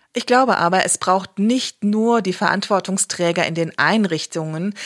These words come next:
nicht nur die Politik oder den Markt. Die regeln das nicht alleine. Wir müssen auch klar machen, was wir wollen. Auch wenn ich hier nicht schwarz-weiß malen will, aber ich hoffe, wir kommen wieder mehr dahin zurück,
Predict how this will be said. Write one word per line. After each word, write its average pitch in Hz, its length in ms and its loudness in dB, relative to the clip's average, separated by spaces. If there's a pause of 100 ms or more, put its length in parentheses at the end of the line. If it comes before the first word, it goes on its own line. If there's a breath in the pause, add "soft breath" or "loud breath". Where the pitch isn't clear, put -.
(140 loud breath)
nicht 214 300 0
nur 226 280 6
die 220 120 -2
Politik 196 600 -2
oder 165 320 2
den 160 360 -2
Markt. 160 800 -2
Die 202 80 0
regeln 208 320 0
das 185 180 -2
nicht 190 200 -4
alleine. 175 540 0
Wir 165 520 0
müssen 170 280 -2
auch - 200 0
klar 156 320 0
machen, 170 340 0
was 170 220 -2
wir 165 180 -2
wollen. 185 400 0 (720 loud breath)
Auch 180 160 -4
wenn 208 120 4
ich 208 80 2
hier 214 120 2
nicht 202 180 2
schwarz-weiß 170 680 0
malen 135 360 -6
will, 139 160 -6
aber 165 460 0
ich - 240 -6
hoffe, 202 380 2
wir 151 120 0
kommen 196 460 0
wieder 185 280 0
mehr 170 280 0
dahin 214 400 0
zurück, 208 400 -2